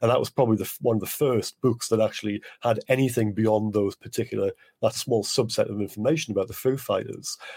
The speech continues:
And he had some really good cases in there. Um, when I looked at it,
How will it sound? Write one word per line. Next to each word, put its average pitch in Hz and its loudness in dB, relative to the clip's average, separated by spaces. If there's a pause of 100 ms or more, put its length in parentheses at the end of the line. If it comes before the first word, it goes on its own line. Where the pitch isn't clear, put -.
(200)
And 113 2
he 131 2
had 143 4
some 113 -2
really 107 4
good 95 -4
cases 147 0
in 101 -2
there. 85 -4 (600)
Um, 113 4
when 127 2
I 139 6
looked 131 2
at 113 4
it, 95 2